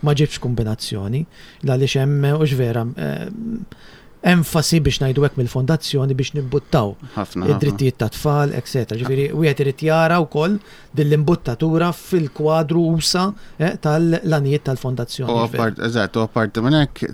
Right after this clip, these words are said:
Speaker 2: tittara li ċ-, li l-Commonwealth hemm, hemm ħafna, ħafna tfal fiha,
Speaker 1: Mhm.
Speaker 2: il-popolazzjoni tal-Commonwealth hemm percentaġġ enormi ta', ta' tfal, meta tkomparah ma', ma' organizzazzjoni oħra, ġifieri,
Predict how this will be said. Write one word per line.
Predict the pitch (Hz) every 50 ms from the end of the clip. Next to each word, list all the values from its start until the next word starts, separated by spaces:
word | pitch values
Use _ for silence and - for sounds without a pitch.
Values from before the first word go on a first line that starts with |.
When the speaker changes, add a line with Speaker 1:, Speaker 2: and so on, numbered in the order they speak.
| - -
Speaker 2:
tittara | 117 110 - - 110 110 107 107 101 101 101 101 87 101
li | 113 110 104
ċ-, | - - - - -
li | - 110 107 104 95
l-Commonwealth | 92 - 151 147 143 127 120 113 110 104 92 90 85 - - - - - - - - - - -
hemm, | 110 117 117
hemm | 117 104 117 120 120
ħafna, | 123 131 123 - - 117 113 110 104 107 117
ħafna | 117 - 131 120 110
tfal | - - - - 113 95 85 85 87 104 - - - -
fiha, | - 90 92 101 113 113 110
Speaker 1:
Mhm. | 107 107
Speaker 2:
il-popolazzjoni | 101 - 113 104 - 107 107 104 104 - - 139 127 120 107 104 101
tal-Commonwealth | - 104 101 - 127 127 127 113 107 101 98 90 -
hemm | 107 101
percentaġġ | - 107 104 - 113 104 98 - 110 104 - - - - - - - - - - - - - - - - - -
enormi | - 120 127 123 120 113 104 98 98 98 95
ta', | - 107 92 95 92 82 - 107
ta' | - 104 95
tfal, | - - 82 90 98 110
meta | 104 - 107 95
tkomparah | - - - 104 98 - 95 98 101 104
ma', | 101 101 101 98 98 92 92
ma' | 101 98 98 101
organizzazzjoni | 101 101 104 101 95 - 101 98 - - 98 95 95
oħra, | - 82 95 110 110 107
ġifieri, | 107 107 104 110 107 107 104